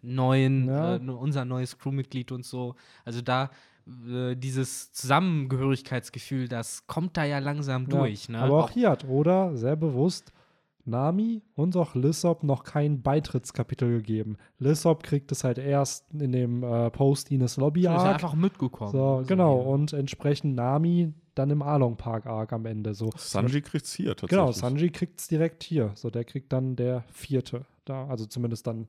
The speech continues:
Speaker 2: in ein, zwei Bänden später kriegt er das dann direkt. Und Zoro hat's ja instant bekommen am Anfang.
Speaker 1: Ja, ja,
Speaker 3: Fin-
Speaker 1: klar.
Speaker 2: So, ähm,
Speaker 3: Übrigens, apropos gesch-, schockiertes Gesicht, auch Zorro ist schockiert, als der Name Falkenauge fällt.
Speaker 2: Ja.
Speaker 1: Shocked Pikachu faces
Speaker 2: Ja,
Speaker 1: everywhere.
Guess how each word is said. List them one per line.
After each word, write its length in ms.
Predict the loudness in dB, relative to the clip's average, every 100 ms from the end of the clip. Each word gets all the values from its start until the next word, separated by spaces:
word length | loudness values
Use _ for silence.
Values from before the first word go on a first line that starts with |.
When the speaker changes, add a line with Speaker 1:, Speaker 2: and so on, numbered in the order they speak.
| _
Speaker 2:
in 80 | -8
ein, 160 | -4 -6
zwei 200 | -4 -2
Bänden 320 | 0 -2 -4
später 440 | -4 -2 0 -2 -4 -12 _
kriegt 220 | -8 -6
er 60 | -4
das 180 | -6 -6
dann 160 | -6
direkt. 340 | -4 -6 -6 -6
Und 120 | -4
Zoro 340 | 2 4 4
hat's 140 | 2 0
ja 100 | -2
instant 480 | 0 -2 -2 -8 -8
bekommen 360 | -10 -10 -12
am 120 | -12 -10
Anfang. 340 | -10 -10 -14 _ -6
Speaker 1:
Ja, 80 | -2
ja, 100 | -2
Speaker 3:
Fin- 100 | -2
Speaker 1:
klar. 260 | -6 -10 -14 _
Speaker 2:
So, 420 | 0 2 2 2
ähm, 520 | 2 2 2 0 -4 -10 _ _ -2
Speaker 3:
Übrigens, 320 | 2 2 0
apropos 440 | -4 -8 -4 -4
gesch-, 200 | -2 -6 -6
schockiertes 540 | -6 -4 -4 -4 -8
Gesicht, 340 | -6 -4 -4
auch 120 | -4 -4
Zorro 340 | -2 -2 0
ist 80 | -4
schockiert, 480 | -6 -8 -2 -2 0
als 240 | -2 -2
der 120 | -2
Name 240 | 0 0 -2
Falkenauge 580 | -2 -4 -4 -8 -6 -8
fällt. 220 | -4 0
Speaker 2:
Ja. 200 | 2 4
Speaker 1:
Shocked 260 | 2 2 -4
Pikachu 440 | -4 -4 -6 -10
faces 320 | -8 -4 0
Speaker 2:
Ja, 240 | 4 4 2
Speaker 1:
everywhere. 360 | 0 -8 -10